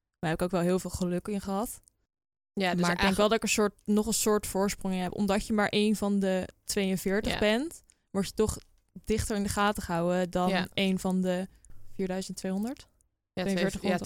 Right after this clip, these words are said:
Speaker 2: tweeënveertig honderd, ja.
Speaker 1: Ja.
Speaker 2: Wat, wat, eh, wat K N V B is wel een groot verschil. Dus eigenlijk j-, jouw club zei, "We nemen je in bescherming."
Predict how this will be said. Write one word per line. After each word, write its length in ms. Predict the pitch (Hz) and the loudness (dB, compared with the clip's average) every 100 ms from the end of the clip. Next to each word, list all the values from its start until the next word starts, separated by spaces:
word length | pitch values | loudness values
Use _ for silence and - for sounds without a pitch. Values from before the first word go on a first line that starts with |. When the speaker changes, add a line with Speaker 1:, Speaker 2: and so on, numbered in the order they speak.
| 180 170 | -4 -4
Speaker 2:
tweeënveertig 200 | 175 175 | -6 -6
honderd, 300 | 180 190 165 | -6 -6 -6
ja. 100 | 165 | -6
Speaker 1:
Ja. 260 | 180 175 - _ _ | -6 -6 -12 _ _
Speaker 2:
Wat, 240 | - 190 190 | -2 0 0
wat, 280 | 160 196 - | -2 -2 -2
eh, 200 | - - 196 | -10 -12 -6
wat 160 | 190 | -6
K 60 | - | 0
N 140 | 208 | 0
V 120 | 196 185 | 0 -2
B 60 | |
is 200 | 208 220 | 0 2
wel 100 | 190 | 2
een 60 | 190 | 2
groot 300 | - 202 196 | 2 0 0
verschil. 440 | 196 - 196 220 | -4 0 0 2
Dus 220 | 233 - | 0 -2
eigenlijk 400 | - 202 202 190 | -2 -4 -4 -6
j-, 220 | - - 190 | -8 -6 -2
jouw 120 | 185 | -2
club 240 | - 262 - | 2 0 0
zei, 200 | 190 175 | 0 0
"We 100 | 180 | 2
nemen 280 | 185 185 | 2 2
je 80 | 185 | 0
in 100 | 175 | 0
bescherming." 600 | 180 - 180 214 269 359 | -2 -2 -2 -2 -4 -8